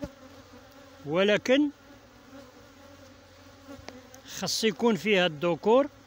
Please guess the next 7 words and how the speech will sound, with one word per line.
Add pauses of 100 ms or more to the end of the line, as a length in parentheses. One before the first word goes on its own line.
(1700)
حاضنة
مفتوحة،
حبوب
اللقاح. (760)
الذكور
ما
كاينش.